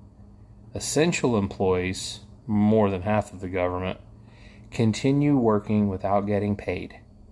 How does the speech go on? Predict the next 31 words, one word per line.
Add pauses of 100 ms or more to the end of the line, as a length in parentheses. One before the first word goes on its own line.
(220)
Coming
into
the
shutdown, (460)
quote, (580)
"I
filled
my
pantry
as
best
I
could (480)
and
have
one
full
paycheck
in
my
bank
account. (520)
I
really
don't
want
a
repeat
of
last
time,"